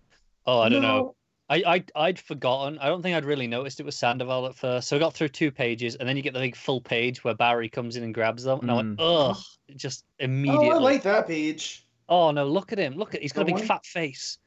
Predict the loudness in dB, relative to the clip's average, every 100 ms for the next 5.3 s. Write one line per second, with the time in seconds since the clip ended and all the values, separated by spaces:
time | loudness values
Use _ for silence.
0 | 0 2 2 -2 -2 0 0 -6 _ _
1 | _ 0 2 4 4 4 6 4 4 0
2 | -2 -2 0 0 -2 0 2 2 0 -2
3 | -2 -2 -4 -4 -2 0 0 0 2 2
4 | 4 4 4 2 2 0 0 0 -4 -6
5 | -8 -8 -10